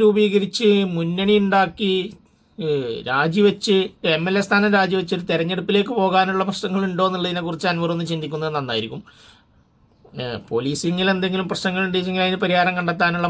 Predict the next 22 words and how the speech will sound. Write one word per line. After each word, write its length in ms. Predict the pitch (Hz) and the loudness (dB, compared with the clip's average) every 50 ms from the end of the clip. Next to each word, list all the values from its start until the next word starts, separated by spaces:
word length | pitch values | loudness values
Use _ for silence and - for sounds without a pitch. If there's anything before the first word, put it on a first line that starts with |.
| 170 | 0
മാർഗ്ഗങ്ങൾക്ക്, 500 | 165 160 156 156 160 160 160 160 151 151 - 170 165 | 0 0 0 -2 -2 -2 -4 -4 -4 -6 -8 -4 -2
മാർഗ്ഗങ്ങളിലേക്ക് 640 | 160 160 151 156 156 160 160 160 160 165 160 160 151 151 | 0 0 0 -2 -2 -2 -2 0 0 0 0 0 0 0
പോകുക 180 | 151 147 151 147 143 | 2 2 2 0 2
എന്നല്ലാതെ 380 | 139 143 135 127 123 120 127 - - - - - - - - - _ 143 | 0 -2 0 0 0 0 -2 -6 -10 -16 -20 -20 -20 -20 -20 -12 _ 0
ഇവിടെ 160 | 160 196 240 254 | 2 2 4 2
നമ്മൾ 160 | 254 269 277 277 254 233 | 2 2 2 2 2 2
മനസ്സിലാക്കേണ്ട 580 | 208 208 - - - 262 277 262 226 233 214 202 | 2 2 0 0 0 2 2 2 2 0 0 0
ഒരു 60 | 175 151 | 0 -2
കാര്യം, 240 | 143 131 123 120 - - _ _ _ 147 156 | -2 -4 -4 -8 -12 -16 _ _ _ -2 -2
അൻവർ 340 | 165 175 185 190 202 208 214 220 214 208 | -2 -2 -2 0 2 6 6 6 6 6
എന്ന് 120 | 190 185 180 | 2 0 -2
പറയുന്ന 260 | 160 156 151 143 143 139 131 | -2 -2 -2 -2 -2 -4 -4
ആൾ 80 | 127 131 143 - _ _ _ _ _ _ _ _ _ - | -4 -6 -8 -12 _ _ _ _ _ _ _ _ _ -12
അൻവറിൻ്റെ 480 | 143 147 156 160 170 165 170 170 175 165 147 147 | -10 -8 -4 -4 -4 -2 -2 -2 -2 -2 0 -2
വ്യക്തി 340 | 151 143 - _ _ 202 175 180 | -2 -2 -4 _ _ -6 0 2
താല്പര്യങ്ങൾക്ക് 680 | 175 175 170 165 - 175 165 170 170 170 165 - - 165 165 | 2 2 2 -2 -4 -6 -4 -4 -4 -4 -6 -6 -4 -4 -2
വേണ്ടി 200 | 156 151 156 156 151 147 139 135 | -2 -4 -6 -6 -6 -6 -4 -2
മാത്രം 500 | 135 139 143 147 143 - _ 147 156 160 160 - _ _ _ _ _ _ _ _ _ _ _ 143 143 | -2 -2 -2 -2 -4 -8 _ -4 -4 -4 -6 -10 _ _ _ _ _ _ _ _ _ _ _ -4 -2
നിലമ്പൂർ 440 | 151 147 156 156 165 160 165 175 165 160 143 139 | 0 2 2 0 0 0 0 0 -2 -2 -2 -2
ജനതയെ 420 | 156 143 139 139 131 139 139 143 143 139 135 | -2 0 -2 -2 -2 0 0 2 0 0 -2
ഉപയോഗിക്കുകയാണ് 680 | 127 127 143 139 147 143 143 143 139 160 156 147 143 135 127 | -2 -2 0 0 0 0 -2 -6 -2 -2 0 0 0 -4 -6
എന്നുള്ളത് 340 | 127 127 123 123 120 135 | -8 -8 -8 -6 -6 -6